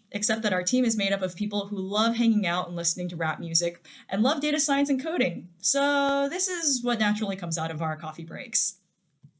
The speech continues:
Let me also introduce you to Larry Charles.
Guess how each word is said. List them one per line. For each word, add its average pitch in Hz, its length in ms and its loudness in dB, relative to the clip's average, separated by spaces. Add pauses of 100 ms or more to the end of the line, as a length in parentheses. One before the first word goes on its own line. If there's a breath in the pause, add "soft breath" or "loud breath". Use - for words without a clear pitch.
(560 loud breath)
Let 285 160 2
me 339 140 0
also 220 340 2
introduce 175 460 0
you 185 80 -4
to 180 100 -4
Larry 185 360 0
Charles. - 640 -4